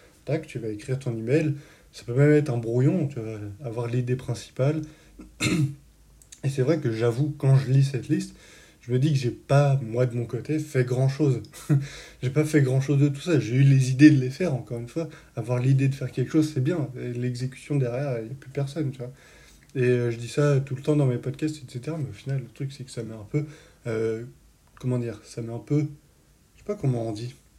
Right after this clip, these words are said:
Bref, c'est visé, euh, pour moi, quoi. Ça m'est un peu concerné. Ça veut rien dire. Bref, voilà, tu vas préparer tes emails à envoyer, euh, la semaine prochaine, le mois prochain.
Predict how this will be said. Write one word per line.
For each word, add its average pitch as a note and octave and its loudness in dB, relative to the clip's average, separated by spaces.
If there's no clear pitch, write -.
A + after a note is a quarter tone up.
Bref, C#3 2
c'est - -4
visé, C3 4
euh, A#2 2
pour B2+ -4
moi, B2+ -2
quoi. - -20
Ça A#2+ -6
m'est A#2+ -2
un B2+ 0
peu C#3 -2
concerné. A#2+ -2
Ça - -10
veut A#2+ -8
rien C3 0
dire. G#2+ -6
Bref, D3+ 2
voilà, C3+ 4
tu - -10
vas C#3+ 2
préparer C#3 -2
tes B2+ 0
emails A#2+ 0
à A#2+ -2
envoyer, A#2+ -4
euh, A2 -6
la A2+ -6
semaine D3+ -2
prochaine, A#2 -6
le A2+ -6
mois G#2+ -6
prochain. - -8